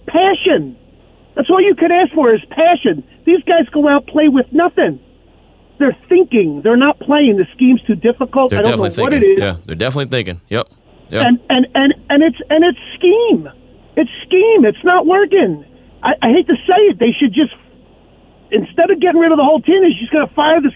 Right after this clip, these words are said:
Speaker 1: coaching staff and get rid of it. Say I made a mistake and move on because it does not work.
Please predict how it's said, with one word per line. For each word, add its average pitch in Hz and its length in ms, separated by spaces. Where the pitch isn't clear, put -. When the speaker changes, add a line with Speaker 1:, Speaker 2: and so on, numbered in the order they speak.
Speaker 1:
coaching 320 400
staff 233 240
and 269 120
get 262 120
rid 294 140
of 294 120
it. 240 160
Say 339 60
I 359 140
made 339 200
a 277 60
mistake 220 540
and 226 360
move 285 360
on 320 500
because 226 320
it - 260
does 302 240
not 240 300
work. 214 280